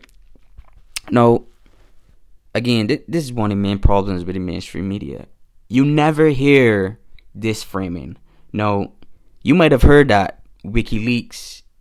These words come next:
released, um, some emails from the Clinton campaign. Now, you might have heard Hillary Clinton talking about WikiLeaks, right? But you will never hear them say that one of the emails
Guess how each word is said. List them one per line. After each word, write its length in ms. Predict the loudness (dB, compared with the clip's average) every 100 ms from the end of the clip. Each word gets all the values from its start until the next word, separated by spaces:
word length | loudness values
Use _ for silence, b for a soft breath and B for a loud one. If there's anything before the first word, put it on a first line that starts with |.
| -20 _ -20 -20 -16
released, 720 | -8 -4 -4 -4 -8 -14 -8
um, 500 | -6 -4 -6 -8 -10
some 240 | -10 -8 -6
emails 480 | -4 -2 0 -2 -4
from 180 | -6
the 80 | -6
Clinton 380 | -6 -6 -6 -8
campaign. 440 | -8 -10 -6 -6
Now, 60 | -4 -2
you 60 |
might 140 | -2 -2
have 80 |
heard 180 | -2 -2
Hillary 260 | -2 -4 -4
Clinton 480 | -4 -2 -2 -4 -6 b b b b -8
talking 360 | -2 -2 -2
about 220 | -2 -2 -4
WikiLeaks, 680 | -6 -4 -6 -6 -12 -20 _
right? 300 | -12 -12 -12 _ -20 _ _ _ _ -20 _ -18
But 160 | -10 -6
you 100 | -2
will 100 | 0 0
never 160 | 0 0
hear 360 | 0 2 2 0
them 180 | -2
say 440 | -4 -4 -4 -6 -10 -20 -20 -20 _
that 160 | -6 -4
one 140 | -4
of 40 | -4
the 140 | -6 -2
emails 760 | -2 0 0 -2 -6 -12 -18